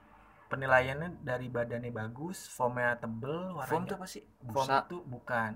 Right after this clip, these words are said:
Speaker 2: Blebok-bleboknya?
Speaker 1: Itu mah styrofoam, kocak. <laughs> Ini apa, jadi, eh, badannya tuh lengkukannya
Speaker 2: Motif-motifnya?
Speaker 1: bagus, iya. Motifnya bagus,
Speaker 2: Oh.
Speaker 1: nggak ada yang cacat sama dia, kedokannya cakep, dah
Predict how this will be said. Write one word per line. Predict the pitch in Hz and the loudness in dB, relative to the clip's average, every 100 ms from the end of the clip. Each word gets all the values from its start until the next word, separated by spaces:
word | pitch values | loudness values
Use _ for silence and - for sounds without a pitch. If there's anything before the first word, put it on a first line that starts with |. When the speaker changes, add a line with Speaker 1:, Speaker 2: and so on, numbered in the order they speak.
| - | -6
Speaker 2:
Blebok-bleboknya? | 117 113 113 117 113 113 143 131 | -6 -6 -4 -2 -2 -2 -2 -2
Speaker 1:
Itu | 147 | 0
mah | 156 | 2
styrofoam, | 147 131 151 185 196 135 | 4 8 8 10 4 4
kocak. | 117 123 - 196 - - - - | 0 0 2 4 2 0 -4 -8
<laughs> | - - - 151 | -12 -16 -8 -4
Ini | 175 151 139 | -2 -2 0
apa, | 139 190 | 0 2
jadi, | 170 151 170 165 | 0 0 -2 -4
eh, | 143 135 135 135 131 131 131 - - - _ - | -4 -4 -6 -8 -8 -10 -12 -14 -18 -20 _ 2
badannya | 123 123 127 143 151 | 4 4 4 0 -2
tuh | 175 165 | -2 -2
lengkukannya | 143 - - 131 147 | -2 -4 2 4 6
Speaker 2:
Motif-motifnya? | 135 127 127 123 120 143 | 6 4 2 -2 -2 0
Speaker 1:
bagus, | 113 | 0
iya. | 113 110 104 - | -2 -4 -8 -10
Motifnya | 110 107 113 120 | -10 -8 -8 -6
bagus, | 117 113 117 151 180 110 110 | -2 -2 -2 -4 -4 -4 -8
Speaker 2:
Oh. | 110 113 - - | -12 -18 -16 -4
Speaker 1:
nggak | 110 | 0
ada | 113 | 2
yang | 120 117 | 0 -6
cacat | 107 104 - 139 | -10 -8 -4 -4
sama | 143 120 | -2 -4
dia, | 117 113 131 151 | -4 -4 -4 -4
kedokannya | - 127 117 117 120 117 120 - - _ _ | -4 -4 -2 -2 -2 -4 -4 -8 -14 _ _
cakep, | - - - 151 156 - - - | -14 -14 -8 -6 -6 -10 -20 -12
dah | - 131 | -10 -8